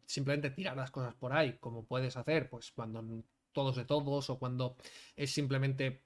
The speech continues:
cuando no están limitados los derechos de propiedad y hay, y las externalidades simplemente, pues, tal, cuando tienes que pagar a quien le envías la externalidad, pues lo que buscas es tener las menores externales posibles y lo que buscas es tener el mismo, el mínimo gasto posible, porque todos los residuos son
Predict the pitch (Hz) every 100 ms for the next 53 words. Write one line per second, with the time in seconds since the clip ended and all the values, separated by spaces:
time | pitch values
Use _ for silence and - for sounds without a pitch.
0 | _ - 180 131 135 143 131 135 131 135
1 | 127 127 123 127 123 151 175 160 143 135
2 | 123 - 127 123 - 139 131 123 127 131
3 | - 123 120 123 127 123 123 - 214 262
4 | - - - - - 175 170 180 196 -
5 | 139 147 190 131 - 135 131 139 135 123
6 | 127 123 143 160 123 117 139 135 135 143
7 | 170 220 - 170 208 170 143 139 135 151
8 | 165 - 156 156 151 160 160 156 160 165
9 | 160 165 160 151 135 139 233 262 135 -
10 | - - 170 160 156 156 160 175 170 208
11 | 170 160 170 165 156 165 160 156 151 165
12 | 165 156 160 160 139 254 247 135 127 151
13 | 151 151 139 185 214 - 170 220